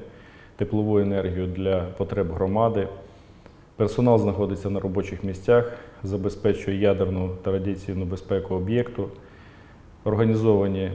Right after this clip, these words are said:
планові ремонтні роботи, зауважень немає. Радіаційний стан на промайданчику, а також в зоні спостереження не змінювався, перебуває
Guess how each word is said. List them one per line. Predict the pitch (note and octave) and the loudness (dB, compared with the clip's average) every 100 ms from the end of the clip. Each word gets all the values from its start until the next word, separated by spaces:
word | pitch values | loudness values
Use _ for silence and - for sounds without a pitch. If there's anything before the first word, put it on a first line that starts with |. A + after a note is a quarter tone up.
| F#2+ | -2
планові | G#2+ G2 F#2+ F#2+ | 0 0 0 0
ремонтні | F#2+ F#2 F#2+ F#2+ | 0 -2 -2 -2
роботи, | F#2+ G2 A2+ A#2+ G2+ F#2 F#2+ | -2 0 2 2 0 -4 -6
зауважень | F#2+ F#2+ G2 F#2 F#2 F#2+ | -2 0 0 0 -2 -2
немає. | G2 A2+ A#2+ G#2+ G#2 - - - - - | 0 2 2 2 -2 -10 -18 -20 -20 -10
Радіаційний | G2 G#2 A2 A2 A2+ G#2 | -4 0 0 0 -2 -2
стан | G#2+ G#2 G2+ | -2 -2 -2
на | |
промайданчику, | F#2+ G#2 G2+ G2+ G2 A2 G#2+ - - F#2 - - | -2 -2 0 -2 2 2 2 -4 -8 -8 -10 -8
а | F#2 | -4
також | F#2+ G2 G2+ | -2 -2 -2
в | |
зоні | F#2+ G2+ F#2+ | 0 -2 -4
спостереження | - G2 - G#2 A#2+ G#2+ G2+ G2+ F#2+ | -8 -8 0 4 4 2 -4 -6 -6
не | G2 | -6
змінювався, | F#2+ G2 A#2 A#2 A2 G2+ - F#2+ F2+ - - | -4 -2 2 2 0 -2 -6 -8 -8 -16 -4
перебуває | F#2+ F#2 G2 A2 A#2 G#2 | -2 -2 0 4 4 4